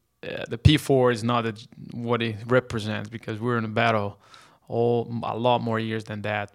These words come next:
But, um, and that's what I look. I look because each year that what kept me motivated to come back and push it hard. And, um,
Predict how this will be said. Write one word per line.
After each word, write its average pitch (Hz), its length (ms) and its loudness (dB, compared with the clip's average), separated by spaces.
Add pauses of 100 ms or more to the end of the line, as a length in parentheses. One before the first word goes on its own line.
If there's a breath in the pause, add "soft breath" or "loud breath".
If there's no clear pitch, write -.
But, 113 200 -2
um, 110 400 -4
and 127 100 -4
that's 175 220 6
what 160 100 4
I 156 60 2
look. 160 360 0 (140)
I 117 120 -6
look 135 280 -2
because 127 460 -6 (580 loud breath)
each - 300 -4
year 127 500 -4 (480)
that 127 260 -2
what 127 160 -2
kept - 240 -6
me 120 60 -10
motivated 117 600 -2
to 123 80 -10
come 110 200 -10
back 107 280 -2
and 107 120 -12
push 113 240 0
it - 60 -12
hard. 131 380 0 (340)
And, 110 480 -6
um, 107 480 -4